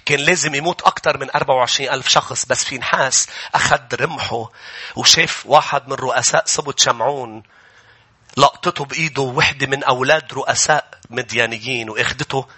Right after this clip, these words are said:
ليزنوا سوا بالخيمة. أخذ رمحه وراح شكهم اثنيناتهم بنفس الرمح. وقف الوباء.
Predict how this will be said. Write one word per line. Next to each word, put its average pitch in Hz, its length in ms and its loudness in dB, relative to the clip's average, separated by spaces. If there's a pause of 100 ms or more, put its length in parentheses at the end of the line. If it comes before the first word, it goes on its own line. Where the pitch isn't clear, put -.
(220)
ليزنوا 127 480 0
سوا 131 280 4
بالخيمة. 110 680 -4 (320)
أخذ 127 340 0
رمحه 117 440 -6 (460)
وراح 113 420 4
شكهم - 480 -4
اثنيناتهم 117 880 -4 (400)
بنفس 107 360 -2
الرمح. 92 500 -10 (1160)
وقف - 360 0
الوباء. 92 520 -4